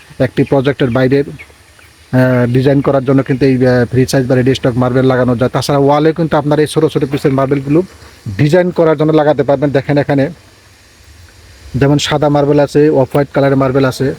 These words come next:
আহ, আমি আপনাদেরকে দেখাই। তো এই সাইজগুলো হচ্ছে চার ইঞ্চি by চার ইঞ্চি সাইজের মার্বেল এবং খুবই ছোট, আহ,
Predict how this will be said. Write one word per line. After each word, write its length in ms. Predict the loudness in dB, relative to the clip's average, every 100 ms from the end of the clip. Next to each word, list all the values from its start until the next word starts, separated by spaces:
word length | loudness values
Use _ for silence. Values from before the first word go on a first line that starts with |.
| -14 -20 -20 -20 -20 -20 -20 -20 -20 -20 -20 -20 -20 -20 -10
আহ, 400 | -4 -2 0 0
আমি 140 | 0 2
আপনাদেরকে 340 | 2 2 0
দেখাই। 340 | 0 -2 -2 -4
তো 320 | -8 -6 0
এই 160 | 0
সাইজগুলো 440 | 0 0 0 0 0
হচ্ছে 260 | 2 0 0
চার 220 | 0 0 0
ইঞ্চি 280 | -2 0
by 200 | 2 0 -2 -14 -20 -20 -4
চার 180 | 0 2
ইঞ্চি 220 | 0 -2
সাইজের 300 | -2 0 0
মার্বেল 320 | 0 0 -2 -6 -10 -20 -20 -20 -20 -20 -20 -20 -20 -20 -20 -20 -20 -20 -20 -20 -20 -20 -20 -20 -20 -20 -20 -6
এবং 180 | -6 -2
খুবই 220 | 0 0
ছোট, 180 | 0
আহ, 80 | 0